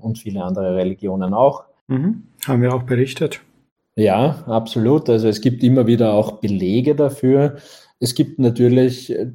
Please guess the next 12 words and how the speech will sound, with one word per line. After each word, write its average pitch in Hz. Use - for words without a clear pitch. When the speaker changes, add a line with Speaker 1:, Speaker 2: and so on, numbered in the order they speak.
Speaker 1:
eine 110
gewisse 117
Grundmisogynie 131
in 127
Religionen 117
und 120
in 113
der 110
F 113
P 110
Ö. 110
Also 104